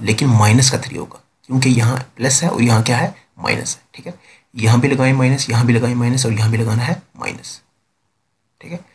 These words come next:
देखिए ये minus है, ये minus है, तो minus into minus क्या हो गया? Plus हो गया। मतलब ये तीन एक्स स्क्वायर बन गया और ऊपर minus का तीन एक्स स्क्वायर हो गया, तो ये क्या हो जाएगा? यहाँ से Cancel हो जाएगा, बचेगा आपके पास क्या? देखिए आगे भी देखें आप,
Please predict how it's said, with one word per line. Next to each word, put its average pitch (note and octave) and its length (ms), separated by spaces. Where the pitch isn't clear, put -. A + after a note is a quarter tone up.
देखिए A#2+ 240
ये B2+ 120
minus A#2 460
है, E3+ 80
ये B2+ 180
minus G2+ 360
है, A2 60
तो A2+ 100
minus A2+ 360
into D3+ 140
minus D3 280
क्या C#3 120
हो B2+ 60
गया? - 120
Plus A#2+ 240
हो - 80
गया। - 180
मतलब B2+ 460
ये B2 80
तीन D3+ 240
एक्स D#3 180
स्क्वायर D#3 240
बन D#3+ 180
गया F3+ 120
और B2+ 120
ऊपर A#2+ 180
minus B2 360
का - 80
तीन G2 200
एक्स - 180
स्क्वायर - 200
हो - 60
गया, B1+ 120
तो - 560
ये G#2+ 100
क्या A2+ 140
हो G2 40
जाएगा? F2 160
यहाँ C#2+ 200
से - 120
Cancel A#2 260
हो C3 60
जाएगा, - 180
बचेगा A#2 220
आपके B2 140
पास B2 160
क्या? A2 160
देखिए A#2 220
आगे C3 200
भी B2+ 80
देखें G2 220
आप, - 140